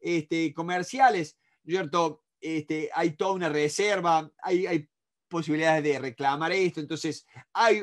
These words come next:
o-, mayores, este, posibilidades, pero siempre hay algo, ¿no es cierto?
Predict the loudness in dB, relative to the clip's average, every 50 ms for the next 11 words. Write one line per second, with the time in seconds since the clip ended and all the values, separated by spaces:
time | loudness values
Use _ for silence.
0 | -2 -6 -6 -8 -8 -6 -2 0 0 2 2 2 2 0 0 -2 -4 -6 -6 -6
1 | -6 -6 -6 -6 -6 -6 -6 -8 -12 -10 -8 -6 -4 -2 0 0 0 -2 -4 -8
2 | _ _ -20 _ -6 -6 -6 -4 -4 -6 -6 -4 -4 -4 -4 -2 0 0 2 4
3 | 6 6 6 6 4 2 -2 -4 -6 -8 -8 _ -20 -16 -8 -4 -2 -2 -2 0
4 | -2 -4 -4